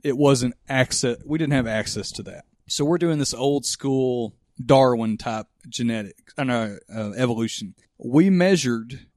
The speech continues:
multiple data points about each skull,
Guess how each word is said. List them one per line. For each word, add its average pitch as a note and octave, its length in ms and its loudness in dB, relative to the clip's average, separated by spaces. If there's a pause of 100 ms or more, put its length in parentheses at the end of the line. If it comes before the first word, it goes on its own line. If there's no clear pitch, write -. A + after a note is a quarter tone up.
(160)
multiple D3+ 600 0
data C3+ 360 4
points A#2 460 -2
about A#2+ 300 -2
each A#2+ 240 -6
skull, F#2+ 600 -2